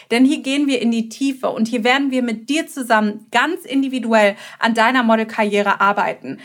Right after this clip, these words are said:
Und wir vergeben gerade, Stand heute, wo ich die Podcast-Folge aufnehme, die letzten Plätze für unsere Model Coaching Elite Ausbildung für dieses Jahr. Und du kannst dir deinen Platz in der Model Coaching Elite sichern. Die Plätze gehen weg wie warme Semmel. Deshalb, wenn du jetzt diese Podcast-Folge hörst,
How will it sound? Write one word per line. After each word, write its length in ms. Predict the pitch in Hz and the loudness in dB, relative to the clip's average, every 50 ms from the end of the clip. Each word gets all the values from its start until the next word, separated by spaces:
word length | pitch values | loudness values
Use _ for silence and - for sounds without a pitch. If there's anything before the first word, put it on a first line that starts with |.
| - - | -18 0
Und 140 | - 269 254 | 2 2 4
wir 100 | 285 277 | 4 2
vergeben 440 | - 262 226 214 277 359 403 392 - | 0 0 0 0 0 0 0 0 2
gerade, 280 | - 247 262 277 294 | 2 2 2 2 0
Stand 400 | 269 - - - 233 226 226 - | -4 -10 -4 -2 -2 -2 0 2
heute, 260 | 277 302 392 403 320 277 | 2 2 2 2 -2 -6
wo 60 | 311 | -6
ich 140 | 311 311 - | -6 -4 -6
die 80 | 294 | -10
Podcast-Folge 720 | - - 269 262 262 - 233 240 - - 226 208 208 214 - | -2 -2 -2 0 0 -2 -2 -2 0 2 2 4 4 4 4
aufnehme, 500 | 208 208 208 - 226 220 226 233 240 233 | 4 2 4 2 0 2 2 2 0 -2
die 140 | 233 - 220 | -2 -2 0
letzten 440 | 214 226 294 311 311 - - 302 277 | 2 2 2 2 -2 -4 -4 -4 0
Plätze 500 | - 247 240 247 254 - 262 254 247 254 - - - | 2 0 0 0 -2 -2 -2 -2 -2 -2 -6 -16 -20
für 240 | _ - - 320 330 | _ 0 2 4 4
unsere 260 | 269 - 269 262 254 | 4 2 2 0 2
Model 220 | 247 233 233 240 247 | 2 2 2 2 0
Coaching 380 | 247 - 247 226 233 226 214 | -2 -4 -4 -4 -4 -6 -6
Elite 400 | - 220 214 233 247 - 233 - | -4 -4 -4 -4 -4 -2 0 2
Ausbildung 480 | 214 214 208 - - 220 214 214 220 214 | 2 2 0 -2 -2 0 2 2 2 2
für 160 | 214 214 196 | 0 -2 -4
dieses 400 | 180 240 269 285 233 202 - - | -2 -2 -4 -2 -4 -6 -6 -4
Jahr. 240 | 180 170 170 185 214 - - _ | 0 2 2 2 2 0 -4 _
Und 220 | - 320 370 370 359 | 4 4 4 4 2
du 100 | 349 339 | -2 -2
kannst 380 | 339 269 277 277 277 277 - | 0 0 0 0 0 -4 -4
dir 180 | 269 254 233 202 | -4 -4 -4 0
deinen 380 | - 220 214 233 262 262 247 254 | 2 2 2 2 0 -2 -4 -4
Platz 340 | - - 226 226 226 - | 0 0 0 0 0 -6
in 80 | - 226 | -6 -2
der 80 | 220 214 | 0 2
Model 240 | 208 208 208 220 | 2 2 2 2
Coaching 500 | 208 214 - 220 208 - - 220 214 214 | -2 -2 -4 -4 -4 -2 -2 -4 -4 -2
Elite 540 | - 220 208 196 208 220 226 - 226 208 - 190 | -2 -2 0 2 0 0 0 0 -2 -2 0 0
sichern. 360 | 180 208 220 226 220 202 196 | 0 0 0 0 0 -2 -2
Die 60 | 208 | -2
Plätze 380 | 202 - 254 254 262 262 - 233 | -2 0 0 0 0 0 -6 -4
gehen 200 | 214 233 233 226 | -2 -2 0 0
weg 140 | 226 240 240 | 0 0 -2
wie 140 | 269 240 214 | -2 0 4
warme 240 | 208 208 214 214 202 | 4 4 4 2 0
Semmel. 240 | 220 233 262 269 214 | 0 0 0 0 -2
Deshalb, 420 | 220 220 - - 247 262 - - | -4 -6 -2 0 0 0 2 0
wenn 120 | 240 233 | -2 -2
du 40 | 233 | 0
jetzt 320 | 226 214 226 277 - - - | 0 0 0 -2 -2 -6 -8
diese 200 | 247 226 226 226 | -6 -6 -6 0
Podcast-Folge 580 | - 247 254 254 269 254 262 - 226 220 214 | 0 -2 0 0 -4 -4 0 -2 0 2 4
hörst, 240 | 226 240 277 277 - | 4 4 4 2 -2